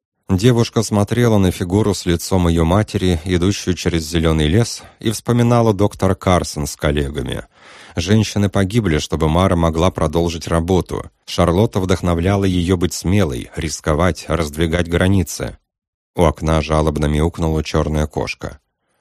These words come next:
Мара посмотрела в окно и встретилась взглядом с огромными желтыми глазами.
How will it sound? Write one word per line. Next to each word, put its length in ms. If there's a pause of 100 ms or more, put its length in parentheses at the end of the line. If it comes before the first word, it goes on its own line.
(460)
Мара 260
посмотрела 640
в 80
окно 360 (320)
и 100
встретилась 580
взглядом 540
с 100
огромными 500
желтыми 480
глазами. 640